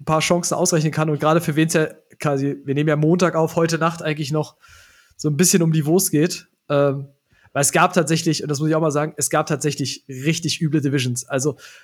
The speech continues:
es gab, glaub ich, eine Division, da war irgendwie jetzt vor dem letzten Spieltag,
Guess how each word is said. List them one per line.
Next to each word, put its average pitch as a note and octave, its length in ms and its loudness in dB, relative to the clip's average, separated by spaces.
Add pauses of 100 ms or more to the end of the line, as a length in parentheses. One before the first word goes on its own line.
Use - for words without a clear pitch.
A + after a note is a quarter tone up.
(240)
es - 120 -6
gab, D#3+ 160 2
glaub E3+ 120 4
ich, D#3+ 100 2
eine D#3 120 4
Division, E3+ 240 2
da D3+ 120 2
war D3+ 240 2
irgendwie D#3+ 460 0 (440)
jetzt D3 200 -2
vor - 240 2
dem F3 80 0
letzten F3 240 2
Spieltag, F#3+ 540 2